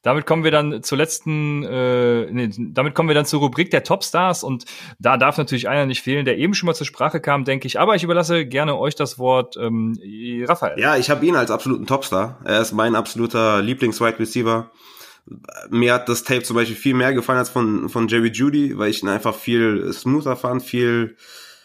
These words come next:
Speaker 2: ja, schöner anzusehen, sag ich mal. Wahrscheinlich in, in vielen Augen und Ohren, äh, nicht ganz nachvollziehbar, aber für mich persönlich war es einfach so, dass ich C D Lambs Tape deutlich schöner fand.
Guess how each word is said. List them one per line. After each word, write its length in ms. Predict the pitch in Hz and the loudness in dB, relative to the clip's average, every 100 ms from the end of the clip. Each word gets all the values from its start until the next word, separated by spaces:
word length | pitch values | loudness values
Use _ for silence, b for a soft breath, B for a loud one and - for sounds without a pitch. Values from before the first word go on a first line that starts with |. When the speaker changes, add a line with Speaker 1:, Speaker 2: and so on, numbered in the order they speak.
| B | B
Speaker 2:
ja, 180 | 104 123 | 0 0
schöner 340 | - 156 160 120 | 2 2 4 2
anzusehen, 460 | 165 127 107 101 | 2 0 0 2
sag 200 | 98 101 | 2 0
ich 60 | 104 | 0
mal. 460 | 110 123 120 80 101 | -2 -2 -2 -4 -4
Wahrscheinlich 380 | 110 120 117 | -2 0 0
in, 140 | 120 113 | 0 -2
in 220 | 104 107 | -2 -4
vielen 540 | - 131 123 120 113 | 0 2 2 2 0
Augen 320 | - 120 123 107 | 2 2 4 2
und 160 | 113 | 2
Ohren, 560 | - 117 120 117 101 - | 2 2 2 -2 -4 -4
äh, 520 | 110 110 110 107 98 | -2 0 -2 -2 -2
nicht 240 | 98 110 - | -2 -2 0
ganz 300 | 113 120 110 | 0 0 -2
nachvollziehbar, 560 | 98 123 120 131 117 | -2 -2 -2 0 2
aber 160 | 110 107 | 2 0
für 120 | 127 | 2
mich 180 | 131 - | 0 2
persönlich 380 | 120 131 135 101 | 0 2 2 2
war 120 | 123 | 0
es 100 | - | 0
einfach 240 | 127 127 | -4 -4
so, 160 | - 120 | -4 -2
dass 220 | 110 107 | -2 -4
ich 280 | 87 95 - | -8 -8 -6
C 120 | 131 | -2
D 100 | 117 | 0
Lambs 380 | 113 113 117 - | 2 2 0 -4
Tape 240 | - 117 | -4 -4
deutlich 380 | - 120 110 113 | 0 0 0 -2
schöner 300 | - 139 104 | 0 2 2
fand. 300 | - 98 113 | 2 -2 -4